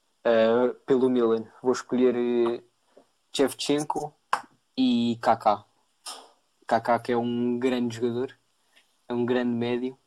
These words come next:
passou pelos melhores clubes do mundo. Ahm, e Shevchenko, que era um, um enorme ponta de lança, possante lá na frente, e por isso fico com esses.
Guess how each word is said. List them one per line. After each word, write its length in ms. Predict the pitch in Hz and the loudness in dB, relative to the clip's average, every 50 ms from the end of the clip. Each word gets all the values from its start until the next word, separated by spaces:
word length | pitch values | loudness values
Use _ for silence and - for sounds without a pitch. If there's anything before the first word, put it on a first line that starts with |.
| _ _ - | _ _ -6
passou 760 | 127 117 - - 131 123 120 117 113 110 110 107 107 _ _ _ _ _ _ _ | -6 -4 -2 0 2 2 2 2 0 -2 -4 -6 -10 _ _ _ _ _ _ _
pelos 320 | _ 135 123 123 123 120 120 | _ 0 2 2 0 0 0
melhores 300 | 131 127 131 127 123 - | -2 0 0 -2 -2 -4
clubes 300 | - - 123 113 117 113 | -4 -4 -4 -4 -4 -8
do 80 | 117 | -8
mundo. 300 | 113 117 120 127 139 - _ _ _ _ _ _ - - - - - _ _ _ _ _ _ | -6 -6 -8 -10 -12 -16 _ _ _ _ _ _ -20 -20 -20 -20 -20 _ _ _ _ _ _
Ahm, 380 | 117 113 113 113 110 113 113 104 - _ - | -2 -2 0 0 -2 -2 -4 -6 -8 _ -8
e 80 | 127 120 | -6 -2
Shevchenko, 640 | - 131 123 117 - - - 123 117 117 117 131 123 | 0 0 0 0 -4 -6 -4 -4 -2 -2 -2 -2 -4
que 100 | 120 - | -2 -2
era 120 | 110 107 104 | -2 -2 -2
um, 480 | 101 101 101 98 98 101 101 101 101 101 | -4 -4 -6 -10 -10 -10 -10 -10 -8 -8
um 60 | 101 | -6
enorme 460 | 104 104 104 107 110 107 104 104 107 | -6 -4 0 2 4 4 4 2 -4
ponta 300 | 101 - 117 110 110 113 | -4 -4 -4 -2 0 0
de 60 | 110 104 | 0 0
lança, 380 | 107 113 117 120 - - 135 113 | 2 0 0 0 -2 -2 -4 -4
possante 600 | - - - - - - - 127 120 117 - 123 | -4 -8 -10 -8 -6 -2 -2 -2 -4 -4 -2 -2
lá 100 | 117 117 | -2 -2
na 80 | 113 110 | -2 -8
frente, 400 | - - 123 120 120 120 117 - - _ _ _ _ _ _ _ _ _ _ | -8 -6 -6 -6 -6 -8 -12 -18 -20 _ _ _ _ _ _ _ _ _ _
e 60 | 131 127 | -6 -6
por 160 | - - 127 | -2 0 0
isso 480 | 127 120 - - - 127 120 117 117 113 | 0 0 0 -2 -2 -2 0 0 -2 -4
fico 420 | - - - 131 117 - - - | -6 -6 -6 -6 -4 -4 -6 -4
com 180 | - 135 127 120 | -2 -2 -2 -2
esses. 260 | 113 113 - - - | -4 -6 -8 -12 -12